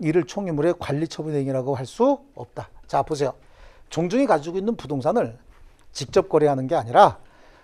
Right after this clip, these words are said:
전문 자격자인 공인중개사에게 처분을 의뢰했다는 거예요. 그럼 법적으로 공인중개사에게 처분을 의뢰하면 공인중개사 중개 보수 줘야 돼요, 말아야 돼요?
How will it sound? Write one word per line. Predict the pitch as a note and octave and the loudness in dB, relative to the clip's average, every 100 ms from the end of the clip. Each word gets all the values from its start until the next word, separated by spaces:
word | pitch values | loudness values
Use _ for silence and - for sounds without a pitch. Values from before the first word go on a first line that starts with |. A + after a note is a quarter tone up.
| _ | _
전문 | - D#3 G3 A#3+ A#3 | -2 0 2 2 2
자격자인 | D3+ C#3+ - C#3+ F3 | 0 -2 -2 -2 -2
공인중개사에게 | - D#3 D#3+ D3 C#3 C3 C3 B2 D#3+ F#3+ A#2 - | -2 -2 -2 -4 -4 -4 -4 0 6 6 4 -10
처분을 | - C#4 C4+ B3+ A#3+ | 2 4 4 2 2
의뢰했다는 | D3 D3+ - B2+ A2+ | 2 0 -2 -8 -10
거예요. | A#2 - _ _ _ _ _ _ _ _ | -14 -20 _ _ _ _ _ _ _ _
그럼 | - D#3 | 0 0
법적으로 | - D3+ - A#3+ A3 D#3 | 2 -2 2 2 4 0
공인중개사에게 | E3 G3 F#3+ F#3+ F3+ E3 E3 E3+ | 0 -4 -4 -2 -2 2 2 0
처분을 | E3+ B3 G#3+ G#3 | -2 -4 -2 -2
의뢰하면 | E3 C3+ D3 D#3+ C#3+ | -2 -2 -2 0 -4
공인중개사 | - E3 D#3 D#3 D#3 D#3+ | -4 -6 -6 -4 0 -2
중개 | - E3 F3+ F3 | -2 -4 2 2
보수 | - D#3+ E3 | 2 -4 -4
줘야 | D3 D3+ D#3+ | -4 2 4
돼요, | D3+ G3 | 4 2
말아야 | D#3 C3 | 0 0
돼요? | A#2+ | -4